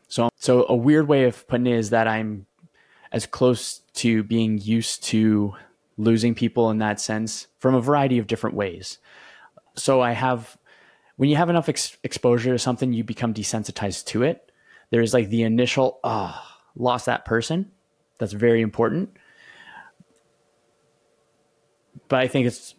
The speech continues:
also important to tell the stories of the folks that you care for in order to perpetuate their stories. So, like, stories are all we have at the end of our times.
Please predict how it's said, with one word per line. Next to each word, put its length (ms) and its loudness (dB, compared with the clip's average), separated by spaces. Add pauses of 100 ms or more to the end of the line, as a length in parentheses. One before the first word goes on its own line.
also 340 2
important 460 0
to 200 -4
tell 340 0
the 120 -6
stories 840 -2 (520)
of 300 -4
the 160 0
folks 380 -2
that 220 -2
you 80 -8
care 300 0
for 480 -2
in 120 -2
order 280 -2
to 560 -2 (120)
perpetuate 760 -2 (480)
their 460 2 (680)
stories. 600 -2 (920)
So, 140 0
like, 360 0
stories 420 0
are 260 2
all 160 2
we 120 -2
have 420 -2
at 120 -4
the 120 -4
end 100 -4
of 100 -6
our 120 -4
times. 560 -14